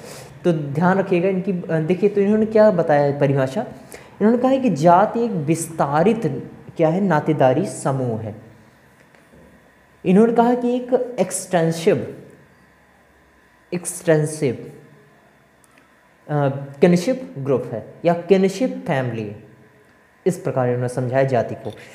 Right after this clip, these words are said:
प्रमुख विशेषता इन्होंने बताई जाति की, ये बहुत important है, दो प्रकार की विशेषता, एक तो अंतर्विवाहित समूह और दूसरा पारंपरिक व्यवसाय।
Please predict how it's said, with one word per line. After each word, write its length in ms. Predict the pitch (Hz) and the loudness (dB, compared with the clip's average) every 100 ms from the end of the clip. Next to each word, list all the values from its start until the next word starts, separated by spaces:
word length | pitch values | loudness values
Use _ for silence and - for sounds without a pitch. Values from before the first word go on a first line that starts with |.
| - - - - | -20 -20 -20 0
प्रमुख 240 | 185 214 | 4 4
विशेषता 420 | 226 220 220 220 220 | 4 4 4 6 4
इन्होंने 320 | 214 220 214 | 6 4 4
बताई 540 | 196 208 185 208 208 | 4 4 4 4 0
जाति 380 | 151 170 175 185 | 4 6 4 2
की, 320 | 180 202 202 - - _ - - | -6 -6 -8 -12 -20 _ -20 -10
ये 160 | 151 185 | 0 2
बहुत 280 | 170 185 185 | 2 0 0
important 500 | 170 165 170 180 175 | 0 0 0 -4 -4
है, 280 | 180 196 - | -6 -6 -12
दो 260 | 127 185 208 | 4 8 8
प्रकार 300 | 208 190 180 | 6 0 0
की 140 | 175 | -2
विशेषता, 600 | 170 180 175 - 202 - - - | -8 -8 -10 -8 -8 -10 -20 -2
एक 360 | 175 202 - - | 4 6 4 -2
तो 220 | 220 - 156 | -2 0 -2
अंतर्विवाहित 720 | 156 147 196 185 185 185 196 | -2 2 2 2 0 2 0
समूह 340 | 190 190 214 | 0 -2 2
और 60 | 240 | 2
दूसरा 420 | 165 165 165 175 | 2 -2 0 0
पारंपरिक 760 | - - 139 139 135 135 160 175 | 0 2 4 4 2 0 -4 -4
व्यवसाय। 500 | 147 123 123 131 110 | 0 0 0 -2 -4